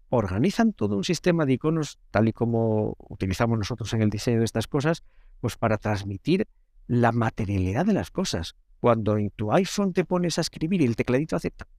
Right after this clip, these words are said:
tac, tac, tac, tac, tac, tac, lo que te están diciendo es, "Quiero convertir ese teclado en un teclado como el de una máquina de escribir", comillas, comillas. Y se permiten el lujo, en Apple, por ejemplo, de crear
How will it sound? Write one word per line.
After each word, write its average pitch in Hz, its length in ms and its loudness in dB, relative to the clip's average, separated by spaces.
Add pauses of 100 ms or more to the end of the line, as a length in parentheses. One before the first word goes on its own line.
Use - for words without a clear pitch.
(120)
tac, - 400 -20
tac, - 180 -20
tac, - 400 -20
tac, - 120 -20 (120)
tac, - 60 -20 (240)
tac, - 100 -20 (720)
lo 110 160 -2
que - 160 -8
te - 140 -10
están 123 320 -4
diciendo 190 420 2
es, 208 220 2 (380)
"Quiero 127 340 0
convertir 185 560 0
ese 196 180 0
teclado 190 460 2
en 180 100 0
un 127 140 -2
teclado 156 400 4
como 202 360 0
el 127 140 0
de 113 140 -2
una 143 300 -2 (120)
máquina 165 580 0
de 139 100 2
escribir", 123 460 0
comillas, 113 440 2
comillas. 98 520 -4 (920)
Y 202 120 -2
se 147 180 0
permiten 175 480 0
el 190 140 2
lujo, 180 380 0
en 131 100 0
Apple, 156 340 4
por 127 120 -2
ejemplo, 160 520 -2 (240)
de 131 180 2
crear 147 360 2